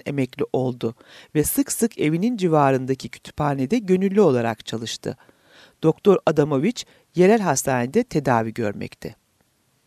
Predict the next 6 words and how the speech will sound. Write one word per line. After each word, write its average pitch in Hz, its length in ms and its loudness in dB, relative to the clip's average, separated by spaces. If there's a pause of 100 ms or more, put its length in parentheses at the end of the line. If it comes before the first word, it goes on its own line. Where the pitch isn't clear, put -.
(360)
Meredith 226 460 0
telefonu 175 540 -2
alıp - 320 -4
danışmaya 131 500 -4
aradı. 92 400 -8 (640)
Operatör, 202 640 0